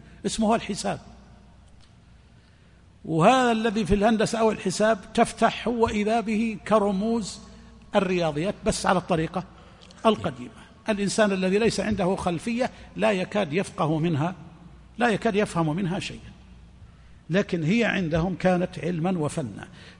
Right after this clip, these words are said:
فأغلب اهتمامهم بالأمور الطبيعية، ولو اقتصروا عليها لكان الأمر أهون.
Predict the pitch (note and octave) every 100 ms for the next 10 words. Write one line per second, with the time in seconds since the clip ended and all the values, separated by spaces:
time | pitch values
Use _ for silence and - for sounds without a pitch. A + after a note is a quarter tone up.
0 | - F3 B3 D4 D4 B3 G#3+ F3 A3 A3+
1 | B3 G#3+ G#3 A3+ A3+ A3+ A3+ B3 A3+ B3+
2 | B3+ B3+ - G3+ E3+ C#3+ A#2 B2 A#3 C4+
3 | B3+ - C4+ - A#3 G3+ E3 D3+ B2+ C#3+
4 | D#3 - - - - - - - F#3 G#3+
5 | G3 F#3+ G3+ B3+ A#3+ F3 D3